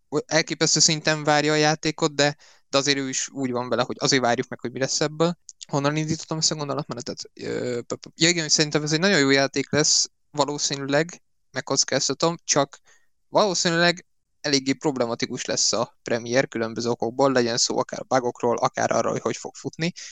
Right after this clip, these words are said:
Ugye arról vannak hírek, hogy a Next Gen változat és a ne-, Next Gen változatok és a P C-s verzió, azzal nincsen baj, az rendben van. Főleg a mostani generációs konzolokon kell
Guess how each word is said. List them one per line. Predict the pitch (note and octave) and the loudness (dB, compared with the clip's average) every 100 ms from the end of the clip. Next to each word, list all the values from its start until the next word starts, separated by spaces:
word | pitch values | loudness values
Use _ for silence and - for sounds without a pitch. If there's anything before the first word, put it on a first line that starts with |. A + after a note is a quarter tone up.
| - | -6
Ugye | C#3 D3 | 0 2
arról | D3 D3+ | 2 0
vannak | G3+ E3+ - | 2 2 -2
hírek, | - D#3 D3 - | -2 2 2 0
hogy | - C3 | -2 0
a | C3 | 0
Next | C#3+ D3 C#3+ | 2 0 0
Gen | C3+ B2 A#2+ | 2 2 2
változat | A2+ A#2+ - E3 G#3 - | 2 2 0 -2 -2 -2
és | - - | -6 -2
a | B2+ A#2+ A#2+ - | 0 2 0 -2
ne-, | D3 - | -4 -2
Next | D3+ D3 | -2 0
Gen | C3+ | 0
változatok | B2+ A#2+ - D3 D#3 G3 - | 2 0 0 -6 -4 -4 -6
és | - | -8
a | C#3+ | -8
P | - C#3 | -2 -2
C-s | - A2+ - | -2 -6 -6
verzió, | B2 C3+ D3+ E3 E3+ - _ _ | -4 -4 0 0 0 -4 _ _
azzal | - D3 D3+ | -2 0 0
nincsen | D3 C3+ A#2+ A#2+ | -2 -4 -4 0
baj, | G#2+ | -2
az | - C3+ | 0 0
rendben | C3+ A#2+ A#2+ A#2+ | 0 -2 -4 -2
van. | D3 F3 - _ - | -2 -2 -6 _ -8
Főleg | - E3 D3 | -2 0 0
a | |
mostani | D3 D3+ - B2+ | -2 -4 -4 -4
generációs | B2 A2+ A#2 - B2 | -2 -2 -2 -4 -8
konzolokon | - A#2 A2+ A#2+ - A#2+ | -8 -6 -6 -6 -8 -6
kell | - A2+ | -4 -4